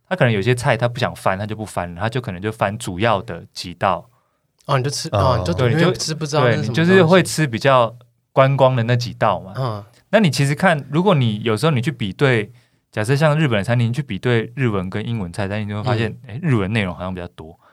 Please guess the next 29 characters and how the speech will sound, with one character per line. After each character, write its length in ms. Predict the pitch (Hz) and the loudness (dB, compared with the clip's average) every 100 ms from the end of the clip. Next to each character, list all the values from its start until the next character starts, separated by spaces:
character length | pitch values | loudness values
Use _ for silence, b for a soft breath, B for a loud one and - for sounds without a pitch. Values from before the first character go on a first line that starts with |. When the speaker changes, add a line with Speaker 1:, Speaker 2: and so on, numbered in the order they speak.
| b b _ | b b _
Speaker 1:
可 100 | - | -2
是 140 | 147 | 0
你 180 | 131 107 | 0 0
有 120 | 95 | -4
一 60 | - | -4
大 200 | 131 104 | -4 -4
串 180 | - 95 | -6 -8
是 60 | |
看 160 | - 90 | -8 -8
不 60 | 87 | -10
懂 200 | 98 - | -14 -14
的。 60 | - _ | -20 _
Speaker 2:
对。 140 | 104 - _ - | -14 -14 _ -4
Speaker 1:
那 120 | 139 | 0
英 140 | 147 | 2
文 140 | 139 110 | 2 0
就 100 | 117 | -2
是， 220 | 123 131 - - | -4 -6 -14 -6
哎， 100 | 139 | -6
比 160 | 170 120 | -2 0
较 80 | 147 | 2
简 180 | 104 | 0
单 200 | 92 101 | 0 -2
的， 120 | 98 95 | -2 -6
就 120 | 107 | -6
是 200 | 117 117 - _ - | -4 -6 -10 _ -6
那 120 | 143 | -2
几 160 | 127 185 | -2 -2
道， 240 | 113 98 | 0 0